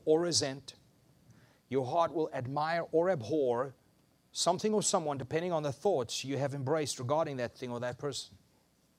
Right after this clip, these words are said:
So, so you gotta guard your heart. How? Order your thoughts. Let me say that again. You have to guard your heart. How? Order your thoughts. Order your thoughts.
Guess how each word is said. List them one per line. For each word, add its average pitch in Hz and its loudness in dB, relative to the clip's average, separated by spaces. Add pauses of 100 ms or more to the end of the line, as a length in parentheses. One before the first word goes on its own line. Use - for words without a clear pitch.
(1400)
So, 175 0
so - 0
you 202 2
gotta 190 6
guard 185 6
your 165 4
heart. 139 4
How? 196 2 (320)
Order 160 4
your 151 2
thoughts. - -2 (920)
Let 104 -10
me 113 -8
say 147 4
that 147 4
again. 147 4 (140)
You 127 2
have 156 2
to - -2
guard 156 6
your 208 4
heart. 147 2 (120)
How? 143 6 (280)
Order 170 10
your 175 6
thoughts. - 2 (1300)
Order 165 8
your 170 6
thoughts. - 2